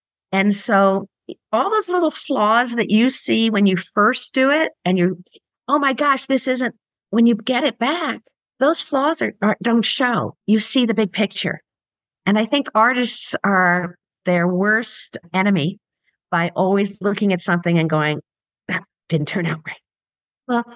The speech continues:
a lot of times it doesn't turn out as you imagined. It's even better. And that's what you have to accept. You know what? This wasn't what I thought it was gonna be. But I really like this even better when I stop.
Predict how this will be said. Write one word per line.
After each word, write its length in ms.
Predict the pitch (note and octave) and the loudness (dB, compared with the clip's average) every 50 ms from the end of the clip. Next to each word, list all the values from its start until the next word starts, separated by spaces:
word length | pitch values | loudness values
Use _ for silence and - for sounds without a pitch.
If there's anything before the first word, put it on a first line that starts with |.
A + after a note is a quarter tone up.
| _ - | _ -6
a 60 | C4 | -4
lot 120 | D4 F4+ | -2 -2
of 140 | C5+ A4 - | -4 -6 -4
times 220 | F#4+ E4+ D4+ C4+ | -2 -2 -2 -2
it 80 | B3+ G#3+ | -2 -2
doesn't 260 | A#3 A3 A3 A3 G#3 | -2 -2 0 0 -2
turn 180 | - A3+ G#3 G3+ | -2 -2 -2 -2
out 180 | F#3+ F#3 F3+ - | -2 -2 -2 -2
as 180 | - F3+ F3 E3+ | -2 -2 0 0
you 120 | F3+ E3 | 2 2
imagined. 640 | D#3 D#3+ D#3 D#3 F#3 B3 D4 - - E3+ F3 G#3 - - _ - | 2 2 2 0 0 -2 -4 -6 -4 -4 -4 -4 -4 -10 _ -6
It's 100 | - G3+ | -2 -2
even 340 | F#3+ - F3+ E3 D3+ D#3 - _ _ _ - | 0 0 0 0 0 -2 -6 _ _ _ -4
better. 460 | E3 F3 F#3+ F3+ D#3+ A2+ - - - _ _ _ - | -2 -2 -2 -2 -2 -4 -6 -8 -14 _ _ _ -4
And 240 | D#3 D3+ D#3+ F3 F3 | 0 2 2 2 2
that's 380 | F3 F3 - - - - - | 2 -2 -4 -8 -10 -10 -6
what 260 | B3 A3 G3 F#3 F3+ - - | -4 -2 -2 -2 -4 -4 -4
you 120 | - G#3+ | -4 -2
have 220 | G3 G#3 G#3 G3+ - | -2 -2 -6 -6 -4
to 100 | - G3+ | -4 -2
accept. 500 | F3+ F3 E3+ - - A#3 - - - - _ _ _ _ _ _ _ _ _ _ _ - | -2 -2 -4 -4 -4 -4 -6 -6 -8 -14 _ _ _ _ _ _ _ _ _ _ _ -6
You 80 | B3 B3+ | -4 -2
know 120 | C4+ C4+ | 0 0
what? 240 | C#4 D4 D#4 - - _ _ _ _ - | 0 0 -2 -2 -6 _ _ _ _ -6
This 160 | C#4 - - | -6 -4 -2
wasn't 260 | F4+ G4 F4+ - - | -2 -2 -2 -2 -2
what 120 | - G#3+ G3 | -2 -2 -4
I 80 | F#3+ | -4
thought 160 | G3 - F3+ | -2 -2 -2
it 20 | D#3+ | -2
was 120 | F3 E3+ | -2 0
gonna 140 | G3 F3 E3 | 0 0 0
be. 260 | E3 E3 D#3 D#3+ D#3+ - _ _ _ - - - | 2 2 0 0 -2 -4 _ _ _ -16 -14 -10
But 100 | - F3 | -8 -10
I 40 | - - _ _ _ _ | -10 -10 _ _ _ _
really 240 | - F#4+ - - F#3 | -10 -8 -6 -4 -4
like 160 | F3 F#3+ - | -4 -4 -4
this 160 | - F#3+ - A#3 | -4 -4 -2 -2
even 220 | A#3 G#3+ G3+ F3+ | 0 2 2 0
better 280 | F3+ F#3+ - - E4 B3+ | 0 -2 -4 -2 -2 -2
when 140 | F#3+ F3+ | 0 0
I 80 | D#3+ D3 | -2 -2
stop. 640 | D#3+ - - - - - D#3 D3 D3+ E3+ E3+ D#3+ | -2 -2 -4 -4 -6 -6 -6 -6 -6 -6 -8 -12